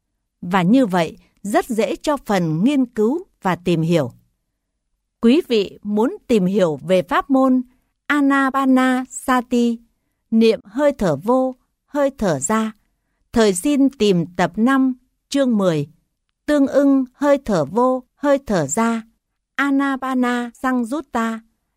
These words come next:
là tìm ra ngay. Các kinh của Kinh Tương Ưng Bộ tương đối ngắn so với các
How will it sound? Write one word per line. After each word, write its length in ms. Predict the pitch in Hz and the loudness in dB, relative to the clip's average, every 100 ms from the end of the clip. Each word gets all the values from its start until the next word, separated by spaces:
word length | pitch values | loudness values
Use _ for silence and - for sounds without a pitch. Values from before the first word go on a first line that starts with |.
| _ | _
là 260 | 202 208 190 | -4 -2 -2
tìm 380 | - 196 170 | -2 0 0
ra 240 | 156 - 240 | -2 -4 -2
ngay. 340 | 226 214 202 - _ _ _ _ _ _ _ _ _ _ _ - | -2 -2 -6 -12 _ _ _ _ _ _ _ _ _ _ _ -2
Các 240 | - - | -2 -2
kinh 220 | 302 277 269 | 0 2 2
của 360 | 220 185 151 123 - | 0 0 0 -4 -4
Kinh 320 | 294 285 269 | 0 0 0
Tương 300 | - 294 262 | 0 0 0
Ưng 220 | 254 262 | 0 0
Bộ 300 | 214 170 - _ _ _ _ _ | 2 0 -4 _ _ _ _ _
tương 220 | 294 269 | 0 2
đối 200 | 208 202 | 4 4
ngắn 280 | 269 190 233 339 _ _ _ | 4 2 -2 -4 _ _ _
so 240 | _ 277 262 | _ -2 0
với 180 | 208 | 0
các 260 | 240 330 370 | 0 -2 -4